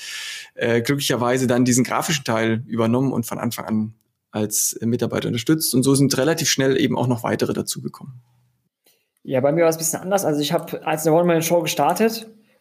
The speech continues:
Speaker 2: und mittlerweile bin ich keine One-Man-Show mehr. Aber bei mir war es einfach so, das war auch das, was ich anfangs erwähnt habe, am Anfang, ich wollte nichts abgeben. Ich wollte alles selbst machen. Alles mache ich und dann ist es, dann wird, nur dann wird's gut. Und das war etwas, was ich früher, was ich dann, ja, relativ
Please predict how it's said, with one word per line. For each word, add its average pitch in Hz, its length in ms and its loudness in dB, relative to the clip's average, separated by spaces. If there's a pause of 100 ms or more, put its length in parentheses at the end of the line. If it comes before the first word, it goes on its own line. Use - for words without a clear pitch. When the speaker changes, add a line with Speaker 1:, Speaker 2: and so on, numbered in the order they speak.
(140)
Speaker 2:
und 165 460 2
mittlerweile 147 360 4
bin 143 120 0
ich 165 80 -2
keine 175 180 2
One-Man-Show 170 500 2
mehr. 175 340 2 (260)
Aber 147 200 2
bei 151 180 4
mir 165 140 6
war 165 40 6
es 165 120 0
einfach 147 240 0
so, 151 120 4
das 135 140 -2
war 139 80 2
auch 143 80 -2
das, 139 100 2
was 147 180 0
ich 143 120 -4
anfangs 143 340 -2
erwähnt 143 280 2
habe, 147 320 2 (340)
am 139 120 0
Anfang, 156 360 0
ich - 160 -2
wollte 143 180 2
nichts 131 280 0
abgeben. 123 400 0 (180)
Ich - 60 -2
wollte 139 300 -2
alles 147 220 0
selbst 139 240 2
machen. 123 260 -2 (140)
Alles 170 480 2
mache 147 200 0
ich 185 400 0
und 147 360 0
dann 147 120 0
ist 151 140 -2
es, - 260 0
dann 151 140 2
wird, 151 240 -2
nur 175 180 6
dann 170 160 2
wird's 165 200 0
gut. 160 280 0 (360)
Und 143 140 -2
das 156 160 0
war 156 100 2
etwas, 156 340 2 (200)
was 135 120 -2
ich 139 100 -4
früher, 156 280 4
was 143 120 2
ich - 20 2
dann, 147 280 0 (180)
ja, 131 120 0
relativ 143 380 2